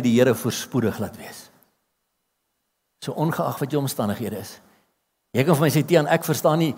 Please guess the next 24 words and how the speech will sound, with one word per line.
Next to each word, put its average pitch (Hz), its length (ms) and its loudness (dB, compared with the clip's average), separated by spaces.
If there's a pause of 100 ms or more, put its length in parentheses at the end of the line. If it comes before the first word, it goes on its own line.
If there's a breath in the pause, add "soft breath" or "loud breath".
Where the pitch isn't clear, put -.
(120 loud breath)
jy 156 220 8
verstaan 185 340 6
nie 208 100 6
my 185 100 6
omstandighede 151 580 4
nie. 120 80 2
Jy 151 60 2
is 135 80 0
heeltemal 139 320 4
reg, 123 200 4
ek 131 220 -2
doen 123 80 2
nie, 113 100 2
maar 104 160 0
ek - 60 -16
ken 131 140 0
iemand 120 260 -2
wat 98 140 -2
doen." 92 180 -4 (1900)
Sy 113 100 0
naam 113 240 2
is 113 120 -2
Jesus - 280 -8
Christus. - 480 -12